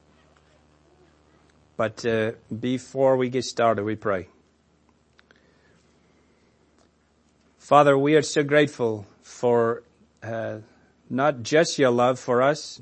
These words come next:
not just your forgiveness, though we are grateful for those, but we are thankful that you have given us a way to live.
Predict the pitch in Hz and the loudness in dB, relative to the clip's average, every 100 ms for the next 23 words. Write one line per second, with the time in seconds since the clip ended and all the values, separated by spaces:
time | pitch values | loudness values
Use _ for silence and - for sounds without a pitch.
0 | 120 143 147 120 143 165 - 135 123 127 | -8 -6 -6 -2 0 0 0 -2 0 -2
1 | 113 120 127 151 147 - 123 127 123 117 | -2 -2 -4 -6 -8 -2 0 0 0 0
2 | 120 135 - 123 - 120 113 123 131 - | -2 -4 -6 -12 -8 -6 -4 -6 -6 -12
3 | _ _ _ _ _ _ _ _ _ _ | _ _ _ _ _ _ _ _ _ _
4 | 131 135 - 135 151 151 143 131 156 160 | 0 0 -2 -2 2 4 4 2 -2 -2
5 | 160 147 131 139 147 - 120 135 135 131 | -4 -2 0 -2 -6 -12 -4 -2 -2 -4
6 | 123 127 147 147 139 120 - - 131 120 | -10 -4 -2 2 0 0 -14 -18 -16 -12
7 | - 156 151 135 135 - 127 117 139 147 | -2 0 0 -4 -6 -6 -6 -2 -2 -2
8 | 123 117 135 160 | -6 -4 -2 -4